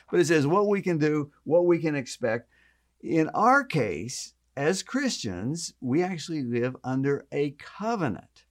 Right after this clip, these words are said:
Covenant, contract, roughly the same thing, that outlines what our owner will do for us. That's good.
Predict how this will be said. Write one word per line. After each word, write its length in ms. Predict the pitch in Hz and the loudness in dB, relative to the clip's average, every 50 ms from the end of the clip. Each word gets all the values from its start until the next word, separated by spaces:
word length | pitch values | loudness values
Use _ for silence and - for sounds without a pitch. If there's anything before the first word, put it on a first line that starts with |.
| _ _ _ _ _ _ _ _ _ _ _ _ | _ _ _ _ _ _ _ _ _ _ _ _
Covenant, 560 | - - 143 143 147 165 180 190 - - _ | -8 -6 -4 -2 0 0 0 -2 -4 -10 _
contract, 600 | - - 123 127 143 139 143 139 139 143 - - | -6 -2 0 0 0 -2 -4 -6 -6 -8 -8 -4
roughly 340 | 117 120 127 120 - 151 156 | -2 -2 -2 -2 -4 -6 -6
the 100 | 156 156 | -4 -4
same 300 | - - 143 147 160 147 | -4 -4 -4 -4 -4 -4
thing, 320 | - 113 101 113 135 135 - _ _ - _ _ _ _ - | -4 -6 -4 -4 -6 -8 -10 _ _ -20 _ _ _ _ -6
that 260 | 143 135 139 131 - - | -2 -2 -2 -2 -2 0
outlines 680 | 156 180 202 - 147 135 117 110 113 123 143 131 123 117 | 0 0 0 0 0 0 0 0 0 0 -2 -4 -6 -8
what 420 | 113 113 123 151 175 208 220 - | -6 0 2 2 2 2 0 -4
our 300 | - 143 151 165 185 - | -2 0 0 0 0 -2
owner 340 | - - 147 147 156 160 160 | -2 -2 0 0 2 0 0
will 160 | 151 156 170 | -2 -2 -4
do 280 | 151 139 156 190 233 226 | -4 -2 0 0 0 0
for 260 | 190 - 131 107 - | -4 -6 -8 -8 -8
us. 420 | - - - - - - - - _ _ _ _ _ _ _ _ _ _ _ _ _ _ _ _ _ _ _ _ _ _ _ _ _ _ - | -10 -12 -14 -16 -16 -16 -16 -18 _ _ _ _ _ _ _ _ _ _ _ _ _ _ _ _ _ _ _ _ _ _ _ _ _ _ -12
That's 160 | 165 165 - | -12 -12 -10
good. 360 | - 151 202 247 247 - - | -6 -4 -2 -2 -2 -6 -10